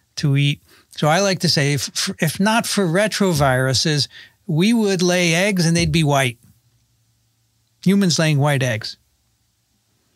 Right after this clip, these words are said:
Or I, I don't know if that's right, if our ancestors laid eggs or if they had plas-, um, if they were marsupials, but it's,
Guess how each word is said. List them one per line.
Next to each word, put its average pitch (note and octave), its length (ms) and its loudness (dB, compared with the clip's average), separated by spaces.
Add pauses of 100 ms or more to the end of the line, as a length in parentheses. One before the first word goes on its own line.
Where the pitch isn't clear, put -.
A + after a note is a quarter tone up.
(380)
Or C#3+ 140 -2 (400)
I, C#3+ 180 -2
I D3+ 120 0
don't C3+ 160 0
know B2 120 0
if A2 120 -2
that's - 260 -4
right, A#2 200 -2
if A2 140 -6
our B2+ 140 -2
ancestors B2+ 640 -2
laid C3 180 -2
eggs C3 280 -2
or C#3 80 -2
if A#2 120 -6
they C3+ 120 -6
had B2 260 -6
plas-, - 380 -6
um, C3+ 360 -4 (840)
if B2 140 -8
they C3+ 100 -2
were B2 120 -2
marsupials, A#2+ 720 -2
but C3 160 -4
it's, D3 220 -4